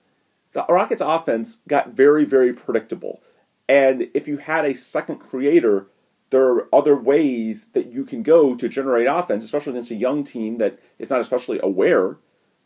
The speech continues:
But even with a team with James Harden, if there are no other playmakers and Harden's not making his threes, there are only so many ways the Rockets could go to generate offense. And so a lot of this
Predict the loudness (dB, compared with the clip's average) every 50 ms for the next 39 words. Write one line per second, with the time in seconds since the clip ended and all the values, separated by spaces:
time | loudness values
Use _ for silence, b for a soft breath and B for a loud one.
0 | _ 2 2 4 4 2 0 -4 _ _ _ _ _ _ _ _ _ _ _ -10
1 | -4 -2 -2 0 0 -2 -2 -4 -6 -10 -10 -8 -8 -8 -10 -10 -14 _ _ _
2 | -8 -6 -6 -4 -2 -4 -4 -4 -6 -4 -2 0 0 0 -2 -8 -10 -12 -16 _
3 | _ _ _ _ _ _ _ _ -2 0 2 4 2 4 2 4 4 4 4 4
4 | 2 0 0 0 0 0 -2 -2 -4 -4 -4 -6 -4 -4 -4 -4 -2 -4 -6 -4
5 | -4 -6 -6 -6 -8 -8 -8 -12 -14 -12 _ -6 -2 -2 0 0 -2 -4 -8 -14
6 | _ _ _ 0 0 2 2 0 0 -2 -4 -6 -6 -10 -8 0 2 2 2 2
7 | 2 0 -4 0 2 2 2 2 0 -2 -4 -4 -6 -4 -4 -2 -4 -4 -6 -10
8 | -12 -12 -14 -2 0 0 0 0 -2 -4 -4 -4 -2 -2 -2 -2 -2 -2 -4 -4
9 | -6 -8 -8 -8 -12 -8 -6 -4 -4 -2 -4 -4 -4 -4 -4 -4 -4